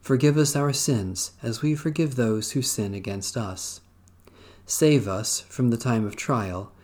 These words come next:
and deliver us from evil. For the kingdom, the power, and the glory are yours, now and forever. Amen.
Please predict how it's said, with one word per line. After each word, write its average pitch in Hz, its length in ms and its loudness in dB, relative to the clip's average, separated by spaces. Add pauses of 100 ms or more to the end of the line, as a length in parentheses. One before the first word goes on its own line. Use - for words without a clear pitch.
(180)
and 110 120 -2
deliver 139 420 4
us 113 240 0
from - 220 -4
evil. 101 440 -2 (720)
For 113 140 -2
the 110 120 -2
kingdom, 165 560 2 (380)
the 101 80 -12
power, 135 560 0 (300)
and 98 120 -6
the 98 80 -6
glory 165 540 6
are 139 140 2
yours, 101 640 -2 (380)
now 135 540 0
and 127 280 0
forever. 92 680 -6 (880)
Amen. 92 720 -6